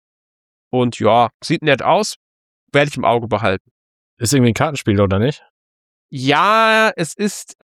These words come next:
Speaker 1: ein Rollenspiel, also es ist, es ist wohl, es, früher war die Reihe Rollenspiel, aber sie sind so sehr, sehr Karten-Brettspiel-Richtung entwickelt und mit den Karten trägt man dann wohl auch die Kämpfe aus, wenn ich's richtig verstanden habe.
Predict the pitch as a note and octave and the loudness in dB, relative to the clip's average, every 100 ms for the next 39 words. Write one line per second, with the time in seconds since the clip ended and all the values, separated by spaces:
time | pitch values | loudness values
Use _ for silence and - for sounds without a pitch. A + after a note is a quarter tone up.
0 | _ D3+ D#3+ E3 E3 E3 D#3+ D#3+ _ _ | _ 0 2 2 0 0 -4 -8 _ _
1 | _ _ - A#2 A2+ A#2+ D3 A3+ A3+ A3+ | _ _ -12 -8 -2 0 2 2 0 -2
2 | A3 G3 - - _ _ _ _ _ - | -6 -8 -12 -16 _ _ _ _ _ -16
3 | F3+ - D3 C#3+ - D#3 E3 E3+ - E3+ | -14 -10 -10 -10 -6 -4 -4 -6 -8 -10
4 | E3 F3+ F3+ _ _ _ D3 - - A#3 | -8 -4 -4 _ _ _ -16 -14 -2 2
5 | A3+ G3+ F3+ E3+ F3+ - D#3+ - C3+ C#3 | 2 2 0 0 0 0 0 0 -6 -4
6 | E3 F#3+ E3+ D3+ D#3 - F3+ F3 - D3 | -4 -4 -4 -4 -4 0 0 0 -4 0
7 | D#3 F#3+ - F3 D3+ D3 D#3+ - - _ | 0 0 -4 -10 -6 -2 -2 -2 -14 _
8 | C#3 C3 - B2 - A#2+ A#2+ _ _ _ | -4 -2 -2 -6 -4 -6 -6 _ _ _
9 | _ C#3 A#2 C3 D3 F3 F3+ F3 D#3 D3+ | _ -6 -2 0 0 2 0 0 -8 -4
10 | D3 D3 - C3+ C#3 E3 D#3+ D3+ C#3 C3+ | -4 -4 -2 -2 -2 -4 -6 -2 -2 0
11 | C#3+ C#3+ C#3 - - C3+ E3+ F#3+ - F#2 | -2 -2 -4 -12 -4 -2 -2 -4 -2 0
12 | A2+ A#2 A#2 B2 - - A2+ G#2+ A#2+ A#2+ | 0 -2 -6 -10 -16 -4 -4 -2 -2 0
13 | A2+ A#2+ E3 | 0 0 -2